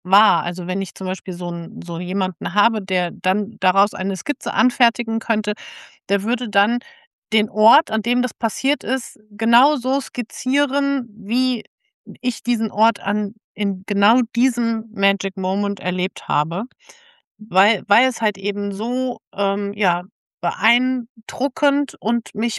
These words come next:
beeinflussend ist, dass es halt so tief in mir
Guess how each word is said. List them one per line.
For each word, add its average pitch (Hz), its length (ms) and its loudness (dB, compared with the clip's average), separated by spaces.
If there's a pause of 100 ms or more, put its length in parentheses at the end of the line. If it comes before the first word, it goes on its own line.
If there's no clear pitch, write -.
beeinflussend 214 1300 0 (140)
ist, - 400 -2
dass 190 200 -2
es 190 220 -6
halt 190 180 0 (140)
so 220 240 -4 (120)
tief 277 380 0
in 226 200 2
mir 226 320 4